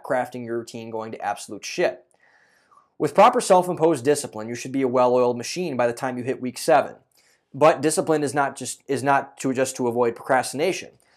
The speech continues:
There is another thing that is equally, if not more, common among people: not giving things the proper attention. This includes especially time with oneself and times with family and friends. It's easily to emotionally overcompensate, as we've seen before.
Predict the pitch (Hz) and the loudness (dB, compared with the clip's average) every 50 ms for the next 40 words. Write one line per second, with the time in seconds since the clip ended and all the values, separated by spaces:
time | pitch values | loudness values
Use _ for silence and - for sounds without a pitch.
0 | _ _ _ _ _ _ - 160 165 143 147 147 160 208 247 220 - 170 156 143 | _ _ _ _ _ _ 2 4 4 4 6 6 6 8 8 6 4 2 2 2
1 | 135 135 117 98 - 165 185 - - 123 120 117 110 117 123 - 131 131 - 165 | 2 0 0 0 -2 -2 -2 -2 -2 -2 -2 0 -2 -2 -4 -4 -6 -2 2 2
2 | 160 - 135 135 143 139 127 113 110 131 127 - - - 156 139 135 131 123 120 | 2 2 2 2 4 6 6 6 4 4 0 -4 -4 0 2 2 4 2 0 0
3 | 120 123 120 120 - 190 196 180 - - - - _ _ _ _ _ _ _ _ | -2 -2 -4 -4 -2 -2 -2 -2 -4 -10 -16 -18 _ _ _ _ _ _ _ _
4 | _ _ _ - 135 147 160 180 147 143 160 147 147 127 - 135 123 120 110 117 | _ _ _ 0 6 6 6 6 6 4 2 2 2 -2 -2 -4 -4 -4 -4 -4
5 | - - 120 117 117 - 120 123 123 - 175 175 175 - - - - _ _ _ | 0 2 2 2 2 0 -2 -4 -2 0 0 -2 -2 -2 -6 -12 -14 _ _ _
6 | _ _ _ _ _ _ _ _ _ _ _ _ - 151 160 - 196 - - 190 | _ _ _ _ _ _ _ _ _ _ _ _ -2 -2 0 0 0 4 6 6
7 | 175 160 151 131 143 135 - 151 156 151 - - 139 - 147 147 139 135 131 131 | 6 6 6 4 0 -2 2 4 4 4 4 0 -2 -2 0 0 0 0 0 -2
8 | 131 131 123 123 - 135 117 120 120 - 135 123 120 127 120 117 113 117 117 - | -4 -4 -4 -2 0 4 4 4 4 2 -2 -8 -6 -6 -6 -6 -6 -8 -8 -6
9 | 127 113 107 101 98 98 107 - - 165 160 92 - - - - - _ _ _ | -6 -6 -6 -8 -8 -10 -6 0 2 2 2 2 -2 -10 -14 -16 -16 _ _ _
10 | _ _ - 143 139 - 156 190 220 196 185 175 151 139 143 135 131 135 131 127 | _ _ -6 -6 -4 -2 -2 -2 0 2 2 2 2 2 2 0 0 0 -2 -2
11 | 131 - 131 123 123 117 123 - 160 165 160 123 110 - - 113 90 82 95 - | -4 -6 -8 -8 -6 -8 -6 -2 0 0 0 -2 -6 -12 -12 -12 -12 -12 -14 -14
12 | 113 113 - - 113 104 107 - - 156 160 127 73 - - | -14 -14 -12 -12 -14 -14 -14 -8 -4 -2 0 0 -2 -4 -8